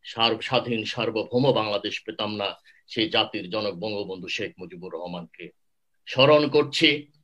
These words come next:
শ্রীমতী ইন্দিরা গান্ধীকে, স্মরণ করছি একাত্তরের মুক্তিযুদ্ধে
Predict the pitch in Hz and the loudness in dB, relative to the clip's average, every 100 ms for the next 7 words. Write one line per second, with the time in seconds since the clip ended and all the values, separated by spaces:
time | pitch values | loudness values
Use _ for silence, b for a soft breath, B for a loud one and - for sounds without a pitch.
0 | _ - 139 131 131 127 139 139 135 127 | _ 0 4 4 6 4 6 6 6 6
1 | 131 131 135 131 135 - _ - 135 165 | 4 4 6 4 2 -6 _ 2 8 10
2 | 165 160 135 151 139 156 135 - 147 135 | 10 6 4 6 6 6 2 2 4 4
3 | 139 135 151 139 135 135 143 143 | 4 0 -4 -2 -2 4 6 6